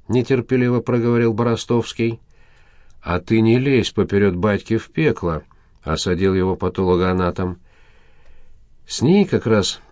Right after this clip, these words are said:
полный криминал. У нее в крови я нашел незначительное количество алкалоида.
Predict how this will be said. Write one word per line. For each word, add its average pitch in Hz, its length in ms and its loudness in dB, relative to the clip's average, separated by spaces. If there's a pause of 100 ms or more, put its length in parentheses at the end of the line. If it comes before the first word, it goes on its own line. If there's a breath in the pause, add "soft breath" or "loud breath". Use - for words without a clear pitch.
полный 117 400 4
криминал. 151 640 2 (720)
У 90 140 2
нее 131 300 4
в - 100 -6
крови 147 500 2 (240)
я 95 160 0
нашел 139 380 0
незначительное 123 840 0
количество 123 600 0
алкалоида. 101 800 0